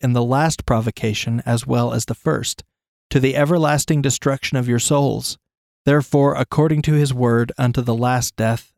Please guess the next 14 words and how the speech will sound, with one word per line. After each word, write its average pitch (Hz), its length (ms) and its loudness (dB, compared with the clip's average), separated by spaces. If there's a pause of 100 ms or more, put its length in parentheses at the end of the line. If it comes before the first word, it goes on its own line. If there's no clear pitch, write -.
(120)
as 117 180 -4
well 117 220 0
as 107 120 -2
the 107 80 -6
first. - 520 -8 (680)
And 139 160 2
now, 147 200 4
my 151 140 4
brethren, 123 520 0 (320)
seeing 175 400 2
we 160 120 4
know 156 200 4
these 135 280 0
things, 139 440 0